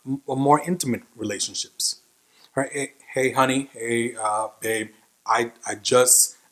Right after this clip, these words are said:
am having some challenges around that. Can we take a moment, uh, to kinda stop," right? So that's not a, a permanent boundary. That's, like, kinda like a speed bump, right? That, that arms the other party to say,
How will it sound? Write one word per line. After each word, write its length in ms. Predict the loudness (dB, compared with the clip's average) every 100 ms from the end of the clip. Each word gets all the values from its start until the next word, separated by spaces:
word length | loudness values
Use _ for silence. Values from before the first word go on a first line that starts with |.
| -14
am 80 | 0
having 280 | 2 2 2
some 160 | 0
challenges 500 | 2 4 4 2 0
around 300 | 0 -2 -2
that. 180 | -4 -6 _ _ -6
Can 280 | -2 0
we 140 | 0 0
take 380 | 4 4 4 -4 -4
a 60 |
moment, 720 | -2 2 4 4 2 -4 -14 -20 _ _ -10
uh, 100 | -8
to 140 | -8 -8
kinda 240 | -6 0
stop," 340 | 0 -2 -10 -6
right? 220 | -6 -6 _ -20 _
So 100 | 6
that's 180 | 8 10
not 160 | 10
a, 100 | 8 6
a 120 | 2 2
permanent 560 | 4 6 8 6 2
boundary. 300 | 0 -2 -2
That's, 140 | -2 -2
like, 120 | 0
kinda 200 | 0 -2
like 140 | -4
a 80 | 4
speed 560 | 8 8 6 -2 -8 -10
bump, 240 | -20 -20 _ _ _ -20 _
right? 120 | 0
That, 200 | 2 2 -2
that 160 | 2 4
arms 400 | 8 8 8 2 -2 -8 -6
the 380 | -2 -2 -4 2
other 480 | 4 6 4 4 0 -2
party 380 | 2 4 2 0
to 120 | 2
say, 300 | 4 2 0